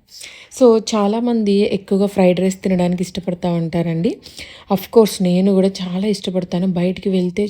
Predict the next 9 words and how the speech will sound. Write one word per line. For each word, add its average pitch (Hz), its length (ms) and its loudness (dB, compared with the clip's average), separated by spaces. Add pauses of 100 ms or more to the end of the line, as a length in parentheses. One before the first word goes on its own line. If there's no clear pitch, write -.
(100)
చాలు, 190 280 -2 (480)
అసలుకి 233 360 0
నా 202 180 2 (400)
అది 185 140 4
మొత్తం 180 460 2
ఫ్రైడ్ 196 360 4
రైస్ 220 240 2
మీదకే 202 360 4
వెళ్ళిపోయేదన్నమాట. 175 920 0